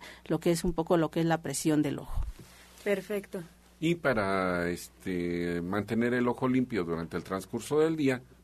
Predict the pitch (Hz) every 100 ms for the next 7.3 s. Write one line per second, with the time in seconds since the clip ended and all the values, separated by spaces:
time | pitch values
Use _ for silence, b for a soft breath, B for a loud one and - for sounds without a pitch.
0 | - 107 104 101 98 101 95 - 107 -
1 | 107 104 98 98 101 107 104 101 90 -
2 | 90 98 95 101 95 85 - 87 - 80
3 | - 110 110 117 110 - - 82 82 -
4 | 98 101 - 90 82 82 80 82 82 85
5 | 110 110 107 87 - 82 - 92 - 95
6 | 95 82 80 82 90 87 90 - 82 80
7 | 78 -